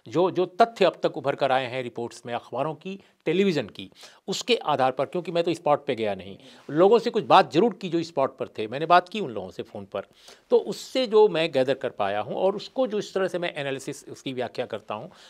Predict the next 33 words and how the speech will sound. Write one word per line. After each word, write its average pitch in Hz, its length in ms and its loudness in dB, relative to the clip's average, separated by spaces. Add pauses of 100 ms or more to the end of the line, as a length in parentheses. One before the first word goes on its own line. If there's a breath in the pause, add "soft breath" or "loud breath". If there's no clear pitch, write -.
(140 loud breath)
आ, 147 180 0
मुझे 196 220 0
ऐसा 131 320 -2
लगता 107 280 -6
है 156 200 -8 (400 soft breath)
कि 226 340 -6
लोगों 175 320 0
ने 220 100 0
योजना 170 520 4
पहले 147 280 -2
से 139 100 -6
बना 113 200 -4
ली 95 120 -10
थी 185 300 -16 (420)
कि 160 220 -4
हमें 170 240 0
कुछ - 140 -4
करना 95 240 -10
है, - 160 -20 (580 loud breath)
लेकिन 254 200 -6
इतनी 254 360 -6
विशाल 208 360 2
भीड़ 196 300 -6
थी 233 80 -4
कि 220 160 -10
उस 214 280 -10
भीड़ 147 200 -10
पर 202 180 -2
कैसे 190 260 -2
हमला 180 200 -2
करते। 170 340 -8 (380 soft breath)
तो 247 60 8
उन्होंने, 226 520 4